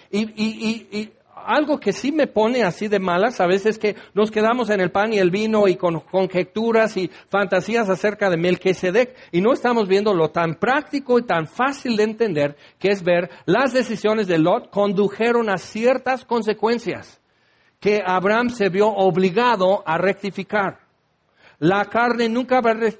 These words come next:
re-, rectificar nada. La carne siempre va a poner otro parche, otra excusa, otro. Lo que pasa es que, y así es lo que hace la carne, y siempre va así, rengueando, pero así avanzando, así va.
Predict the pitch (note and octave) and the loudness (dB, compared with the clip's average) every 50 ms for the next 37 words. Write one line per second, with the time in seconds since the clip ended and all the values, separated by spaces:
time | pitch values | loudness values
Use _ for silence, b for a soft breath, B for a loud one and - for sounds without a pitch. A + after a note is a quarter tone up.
0 | - _ D3 D3+ F#3+ G3+ G#3 G3+ - - - - E3+ E3+ G#3+ A3+ A3+ - G#3 F#3 | -12 _ -4 0 2 2 2 0 -6 -12 -12 -6 -2 0 0 0 -2 -6 -10 -8
1 | - F#3 F3 - F#3 F#3 F#3 F#3 F3+ E3 E3+ F3+ F#3 F#3+ F#3 E3 D3 A2+ - - | -8 -10 -6 -2 0 0 0 0 -2 -2 -2 0 0 0 0 -2 -4 -6 -8 -8
2 | - C3+ D3 C#3+ - F3+ F#3+ F#3+ G3 G3+ F3+ - - F#3+ F#3+ F#3+ F3+ F3+ F3+ F3 | -4 -4 -4 -2 0 -2 -2 0 -2 -4 -4 -4 -4 -2 -2 -2 0 0 -2 -2
3 | - D#3+ D#3+ E3+ E3+ E3+ F#3+ G3+ - G3 G#3 G3+ - E3+ D3+ C#3+ C#3 - D#3 D#3 | -2 -4 -2 -2 0 0 0 0 -2 -4 -4 -2 -2 -2 -2 -2 -4 -8 -10 -10
4 | b b b b b D3+ E3+ G#3 G#3 A3 A3+ - - - - D#3+ D#3 - - D3+ | b b b b b -2 -2 0 0 -2 -4 -4 -6 -6 -6 -6 -4 -2 -2 -4
5 | D3 B B B B E3 F3+ - G#3+ - G#3 G#3+ G3 G3 - - - - D4 D4+ | -4 B B B B -2 -2 0 0 0 2 2 2 0 -2 -4 -2 -2 -2 -2
6 | D4 - F#4+ E4+ C#4 A#3 A3 - - - F3+ F3+ F#3 F#3 b b b b E3 F3 | -2 -2 0 0 2 0 0 -2 -6 -4 -4 -4 -4 -6 b b b b 0 0
7 | F3+ - - A3 A#3+ A#3 - A3 A3 G#3+ - G#3 G3+ G3 - G#3 G3+ F#3+ F#3+ - | 0 0 -2 -4 -6 -4 -4 -6 -6 -4 -4 -6 -6 -4 -2 -2 -2 -2 -2 -2
8 | F#3+ G3+ G3+ G3 F#3+ D#3+ - - G3+ G3 - G3+ F3+ F#3+ F#3+ G3+ F3+ E3+ D#3 - | -2 -2 -2 -2 -4 -6 -6 -6 -6 -4 -2 -2 0 0 -2 -2 -2 -4 -4 -4
9 | - G3+ F#3 D#3 b b b b b - D#3+ F#3 F#3 F#3 F3 F3+ G3 A3 C4 C#4 | -6 -6 -6 -6 b b b b b -2 0 0 0 0 0 0 0 0 0 -2
10 | D4+ - - G3+ F#3+ F3 F3 E3+ E3 D#3+ - - B3 C4+ A#3+ - F#3+ F#3+ F#3+ F3+ | -4 -2 0 2 2 4 4 2 0 0 -4 -6 -2 -2 0 0 0 0 0 -2
11 | - A3+ B3 C#4+ D4 A#3+ G3 D#3+ D3+ - - A3 A3+ B3 C4 B3 F#3+ C#3+ | -4 -6 -6 -4 -4 -2 -2 -2 -2 -4 -6 -6 -4 -2 -2 -2 -2 -6